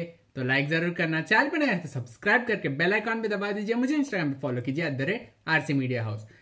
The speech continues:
And दोनों ही प्रोडक्ट्स का लिंक दोस्तों आपको डिस्क्रिप्शन में मिल जाएगा।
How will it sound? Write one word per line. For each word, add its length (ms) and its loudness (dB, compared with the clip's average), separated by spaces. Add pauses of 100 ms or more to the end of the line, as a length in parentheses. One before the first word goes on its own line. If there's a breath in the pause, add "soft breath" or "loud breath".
(160 soft breath)
And 220 2
दोनों 240 4
ही 60 8
प्रोडक्ट्स 340 2
का 100 0
लिंक 220 0
दोस्तों 300 -2
आपको 360 -2 (340 loud breath)
डिस्क्रिप्शन 460 2
में 100 2 (120)
मिल 80 4
जाएगा। 380 0